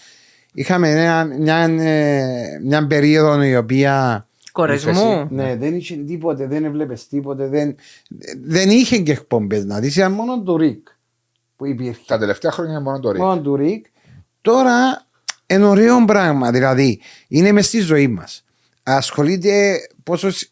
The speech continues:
Speaker 1: χιλιάδες κόσμος.
Speaker 2: Πολλοί κόσμος στην Κύπρο
Speaker 1: Δηλαδή,
Speaker 2: παίζει
Speaker 1: τα
Speaker 2: ποδόσφαιρο.
Speaker 1: αθλη-, τα κανάλια, τα, παράδειγμα, καλή ώρα τώρα το Α, το
Speaker 3: Ναι.
Speaker 1: Σίγμα και το, πρέπει να έχουν αθλητικές εκπομπές, γιατί,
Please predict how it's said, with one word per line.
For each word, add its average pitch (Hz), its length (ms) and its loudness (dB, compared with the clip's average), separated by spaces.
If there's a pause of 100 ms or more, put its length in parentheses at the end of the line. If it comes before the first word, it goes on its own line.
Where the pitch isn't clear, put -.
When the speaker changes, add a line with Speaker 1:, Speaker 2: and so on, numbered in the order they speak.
Speaker 1:
χιλιάδες 151 600 2
κόσμος. 151 220 2
Speaker 2:
Πολλοί 208 260 2
κόσμος 165 240 -6
στην 160 140 -10
Κύπρο 139 160 0
Speaker 1:
Δηλαδή, 165 200 4
Speaker 2:
παίζει 202 200 0
Speaker 1:
τα - 60 -4
Speaker 2:
ποδόσφαιρο. 110 240 0
Speaker 1:
αθλη-, 127 120 -2
τα 139 60 -2
κανάλια, 147 1000 0
τα, 123 360 -2
παράδειγμα, 170 440 0
καλή 147 240 0
ώρα 156 240 0
τώρα 139 240 -4
το 131 100 -8 (400)
Α, 117 200 -6
το 123 120 -8 (540)
Speaker 3:
Ναι. 95 200 -10
Speaker 1:
Σίγμα 139 420 -2
και 117 140 0
το, 117 120 0 (440)
πρέπει 196 460 2
να 208 160 4
έχουν 127 340 -2
αθλητικές 107 580 -8
εκπομπές, 131 420 -2
γιατί, 160 520 2